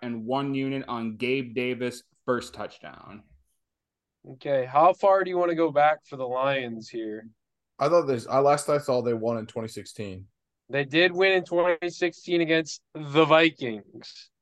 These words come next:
Speaker 3: I, I knew it. I knew, I remember, I
Speaker 2: <laughs>
Speaker 3: remember. That's why I knew they won, 'cause I remember how mad I was that game.
Speaker 2: Okay.
Speaker 3: I was screaming at the T V, and Grandma's like, "You're ludicrous." And I was like, "You're right. I am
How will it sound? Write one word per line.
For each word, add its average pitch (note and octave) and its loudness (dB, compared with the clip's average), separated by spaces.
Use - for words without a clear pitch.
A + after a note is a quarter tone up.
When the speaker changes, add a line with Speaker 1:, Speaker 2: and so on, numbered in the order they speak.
Speaker 3:
I, B2+ 0
I C#3 4
knew E3 8
it. C#3 8
I D3 2
knew, E3+ 2
I F3+ 6
remember, F#3+ 6
I D#3+ 6
Speaker 2:
<laughs> - -
Speaker 3:
remember. D#3 4
That's E3+ -2
why E3 -2
I D3+ -8
knew D3+ -6
they C#3 2
won, B2 -6
'cause - -16
I C3+ 0
remember C#3+ -2
how C3 -2
mad B2+ -2
I B2 0
was G#2 -6
that F2+ -10
game. F2 -14
Speaker 2:
Okay. E3+ 4
Speaker 3:
I F3+ 10
was G#2+ 0
screaming D#3 0
at D3 2
the D3+ -4
T C#3+ -6
V, C3+ 0
and A#2+ 0
Grandma's A#2 -2
like, G#2 -8
"You're A2 -4
ludicrous." F2+ -8
And F#2 -8
I F2 -6
was F2 -6
like, F2+ -8
"You're G#2+ -2
right. A2 2
I G#2+ 0
am G#2+ -6